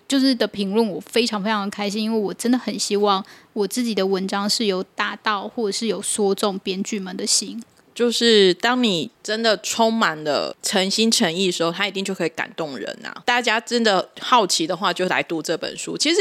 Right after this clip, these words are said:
Speaker 2: 这本书我们要说明一下，就是它当然某个程度上是基于王喵之前已经在粉专上发表过的文章，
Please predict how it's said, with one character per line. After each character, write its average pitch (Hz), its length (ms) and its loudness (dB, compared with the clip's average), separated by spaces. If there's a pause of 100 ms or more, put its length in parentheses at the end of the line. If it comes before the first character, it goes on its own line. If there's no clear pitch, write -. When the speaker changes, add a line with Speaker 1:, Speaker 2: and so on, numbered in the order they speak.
(220)
Speaker 2:
这 381 140 2
本 233 180 2
书 240 160 0
我 233 60 4
们 170 120 -2
要 165 140 2
说 202 240 -2
明 208 140 -6
一 170 40 -6
下， 196 200 0
就 240 160 0
是 262 120 -2
它 247 160 -2
当 247 200 0
然 185 180 0 (300)
某 180 180 0
个 190 100 4
程 196 140 0
度 214 80 0
上 220 100 2
是 220 120 0
基 202 360 0
于 175 80 -2
王 156 220 0
喵 180 160 2
之 190 160 -2
前 190 100 -6
已 - 60 -8
经 170 180 -6
在 180 160 0
粉 135 200 -8
专 160 180 -8
上 170 160 0
发 160 160 0
表 - 160 -6
过 - 180 -2
的 156 120 -4
文 - 200 -8
章， 147 300 -2